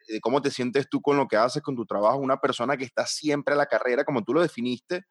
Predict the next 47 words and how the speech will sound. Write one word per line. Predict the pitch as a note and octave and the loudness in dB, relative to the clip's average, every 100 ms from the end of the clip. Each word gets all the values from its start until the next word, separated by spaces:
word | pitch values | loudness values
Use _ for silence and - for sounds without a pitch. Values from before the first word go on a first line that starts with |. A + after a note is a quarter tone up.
| _ | _
O | - | -4
sea, | B2 | -2
hasta | - | 0
mi | A#2+ G#2+ | 0 0
madre, | A2+ C3 E3+ B2+ | 2 4 4 2
yo | A#2 | 2
lo | C#3 | 2
vi | C3 D3+ D3+ | 2 -2 -2
que | D#3 | -4
su | - B2+ | -4 -6
razón, | A2 G#2+ - A2+ A#2 | -2 -2 0 -4 -4
digamos, | C#3 C#3+ C#3 A#2+ D#3 F3 _ _ | 0 2 2 2 -2 -6 _ _
de, | G#2+ A2 G#2+ | -6 -2 -2
de | G#2+ | -2
repente | G#2 A2 G#2 D3 | -2 -4 -4 0
llegar | C#3 B2 | 2 4
a, | C3+ C3 | 4 2
a | C3 | 2
la | |
obesidad | A2 - G#2+ | 0 -2 0
era | C3 | 2
eso, | E3+ C#3 A2+ | 2 -2 -6
porque | G#2+ G#2 | -8 -10
en | A2 | -14
su | - G#2+ | -12 -10
vida | A2 C#3 D#3 | -4 0 2
era | D3+ D3+ | 2 2
una | E3+ F3 | 0 0
carrera | D3+ C3+ C#3 E3 | 2 2 2 2
constante | E3 C3+ - C3+ D3 D#3 F#3+ | -2 -8 0 0 0 -2 -6
para | D3 A#2+ | -2 0
levantarnos | A2+ A2 G#2+ G#2+ A#2+ F3 | 0 -2 -2 -2 -2 -2
a | |
nosotros, | C#3+ - B2+ - F3 | -2 -4 -6 -4 -2
y | |
lo | A#2+ | -2
hacía | - A2+ | -2 -2
por | E3+ | 2
amor | D3 A#2+ C#3 | 0 0 -2
y | |
por | D3+ E3 | -2 -4
cariño, | A#2 A2 B2+ F#3 | -2 -4 -4 -6
por | F#3 C3+ | -6 -4
levantar | A2+ A2 A2+ B2+ | -4 -4 -4 -4
a | |
tres | D#3 D#3 - | -4 -8 -10
hijos, | D3 - | -14 -14